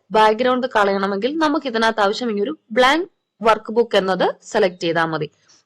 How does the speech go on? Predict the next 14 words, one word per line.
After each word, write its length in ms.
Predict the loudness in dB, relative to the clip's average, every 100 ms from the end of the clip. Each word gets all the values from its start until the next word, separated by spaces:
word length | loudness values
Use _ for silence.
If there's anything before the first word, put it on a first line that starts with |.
| -8
ബ്ലാങ്ക് 340 | 2 2 2 0
വർക്ക് 240 | 0 0
ബുക്ക് 200 | -2 -2
എന്ന് 120 | 0
പറഞ്ഞാൽ 260 | 0 0 0
ഒന്നുമില്ല, 400 | 0 0 0 0
പുതിയതായിട്ടൊരു 720 | -2 -2 2 2 2 0 -2 _ _ _ 2
ബ്ലാങ്ക് 400 | 4 4 0 -2
പേജ് 360 | 4 4 4
നമ്മൾ 420 | -2 0 2 0 -2 _ -2
ഓപ്പൺ 320 | 0 0 -4
ചെയ്യുവാണ്. 400 | -4 -2 -2 -4 _ -20 _ -20 -12
അപ്പൊ 120 | -4
ഇത് 260 | 0 0